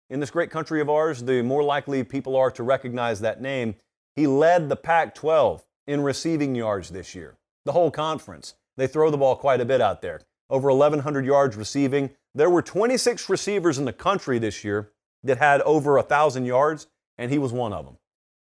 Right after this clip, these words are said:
And he's in the portal. Uh, sixteen point seven yards per catch indicates probably really good yards after catch potential, probably really good speed, and we have verified that.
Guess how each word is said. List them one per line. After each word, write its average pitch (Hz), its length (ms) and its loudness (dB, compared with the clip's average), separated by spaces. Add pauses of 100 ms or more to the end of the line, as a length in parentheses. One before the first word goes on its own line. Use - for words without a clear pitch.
And 127 160 -4
he's 139 160 0
in 175 60 -2
the 170 60 0
portal. 147 560 2 (180)
Uh, 120 140 0
sixteen 180 800 -4
point 170 340 -8
seven 165 420 -4
yards 147 260 -2
per 139 160 -10
catch 135 420 -2
indicates 135 640 -4 (320)
probably 147 420 0
really 151 300 2
good 139 300 2 (160)
yards 139 420 2
after 175 380 -2
catch 170 340 0
potential, 151 460 -4
probably 143 500 0
really 139 200 2
good 131 160 0
speed, 131 500 -2
and 110 420 -6
we 107 120 -4
have 87 180 -12
verified 120 560 -4
that. 120 300 0